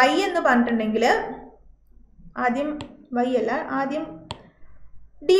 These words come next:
പറയാം. d എന്ന് പറഞ്ഞാൽ average depth of water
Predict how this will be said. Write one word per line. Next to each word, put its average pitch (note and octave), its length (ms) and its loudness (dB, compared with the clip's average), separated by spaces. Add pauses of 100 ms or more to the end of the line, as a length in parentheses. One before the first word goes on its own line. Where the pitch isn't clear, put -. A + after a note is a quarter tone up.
(120)
പറയാം. F#3 280 2 (300)
d D#4+ 100 0 (120)
എന്ന് F#4 200 2
പറഞ്ഞാൽ A#3+ 420 2 (600)
average F#4 500 4 (360)
depth A#3+ 400 6
of C#4 100 4 (180)
water A3+ 460 6